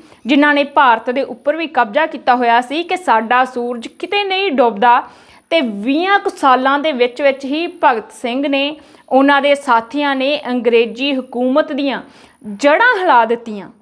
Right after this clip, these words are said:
ਤੇ ਭਗਵੰਤ ਮਾਨ ਸਾਹਿਬ, ਜਦੋਂ ਭਗਤ ਸਿੰਘ ਇਸ ਧਰਤੀ 'ਤੇ ਸੀ,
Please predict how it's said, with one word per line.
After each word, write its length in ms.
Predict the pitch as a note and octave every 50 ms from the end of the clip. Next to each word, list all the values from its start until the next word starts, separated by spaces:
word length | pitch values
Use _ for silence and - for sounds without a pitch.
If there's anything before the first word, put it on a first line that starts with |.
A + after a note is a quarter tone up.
| _ _ _ _ _ _ _ _ _ _ _ _
ਤੇ 180 | - F4+ F4+ F4+ F4+ - - _ _ _ _ - -
ਭਗਵੰਤ 380 | D#4 D4 E4 E4 D4 C4 -
ਮਾਨ 260 | B3+ B3+ C4 C4+ C#4 C#4
ਸਾਹਿਬ, 440 | C#4 C#4 A#3+ A#3 C4 D#4 C4 A#3+ C4+ - - _ _ _ _ _ _ _ _ _ _ _ - G#3+
ਜਦੋਂ 400 | G#3+ C#4+ D4+ D4+ F#4+ G4 G#4 G#4 G4+ G#4
ਭਗਤ 260 | F#4 D4+ C#4 - -
ਸਿੰਘ 260 | - - D#4+ E4+ F4+
ਇਸ 340 | D#4+ - - C#4 D4+ D#4+ D#4+ D#4+ - -
ਧਰਤੀ 400 | D#4+ C#4+ B3+ A3+ - - C#4 D4
'ਤੇ 180 | C4+ E4 D#4
ਸੀ, 320 | C#4 - C#4 C#4 C#4 D#4